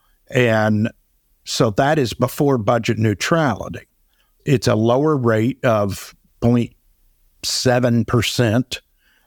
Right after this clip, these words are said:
and it's still a high inflation time that we're in. We believe that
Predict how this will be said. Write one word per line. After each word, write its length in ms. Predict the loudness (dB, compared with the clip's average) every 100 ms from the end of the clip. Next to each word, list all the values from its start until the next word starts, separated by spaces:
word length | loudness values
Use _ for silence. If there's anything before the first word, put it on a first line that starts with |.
| _ 0
and 560 | 2 2 2 0 -2 -6 _ _ _ _ -2
it's 220 | -2 -2
still 360 | -4 0 2
a 140 | 2 0
high 220 | -2 0
inflation 1040 | 2 0 -2 0 0 0 0 0 0 -2 -6
time 560 | -2 0 2 2 0 0
that 240 | -2 0
we're 240 | 0 0 0
in. 420 | 0 0 -2 -6 _ _ _ -4
We 200 | 0 2
believe 560 | 2 2 2 0 -4 -12 _ _ _ _
that 260 | 0 2